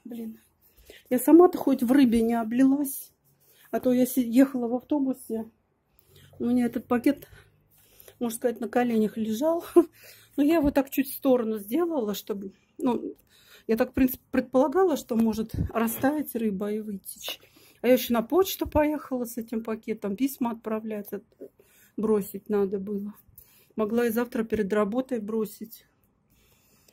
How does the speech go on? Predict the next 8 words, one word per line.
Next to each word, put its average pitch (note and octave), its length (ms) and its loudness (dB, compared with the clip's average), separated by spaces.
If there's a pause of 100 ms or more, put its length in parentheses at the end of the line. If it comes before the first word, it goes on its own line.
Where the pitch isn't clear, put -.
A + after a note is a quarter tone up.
(420)
Ой, B3+ 260 2
господи, G#3 440 -2
написала A3+ 520 2
тётке C4 420 0
и G3 40 2
маме, G#3+ 380 0
как F#3+ 220 -4
всегда. G3+ 440 2